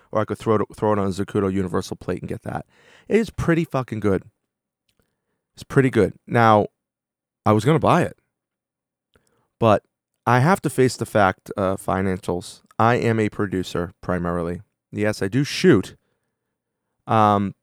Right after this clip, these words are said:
and I love shooting, but I'm not a shooter. Um, I'm good at it, but I'm not a shooter. I am primarily a producer and editor.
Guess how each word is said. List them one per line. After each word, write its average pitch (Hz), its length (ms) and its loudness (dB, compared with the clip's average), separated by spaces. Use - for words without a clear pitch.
and 110 140 -2
I 104 60 4
love 139 240 4
shooting, 95 440 0
but 107 300 2
I'm 107 180 0
not 117 240 2
a 110 120 -2
shooter. 90 680 -6
Um, 92 440 -8
I'm 92 160 -6
good 113 160 0
at 95 180 0
it, 90 80 -4
but 98 100 -4
I'm 95 100 -2
not 107 180 0
a 117 40 -2
shooter. 92 420 -4
I 101 140 -2
am 95 200 -4
primarily 113 580 0
a 107 40 -2
producer 101 480 -4
and 95 240 -8
editor. - 440 -10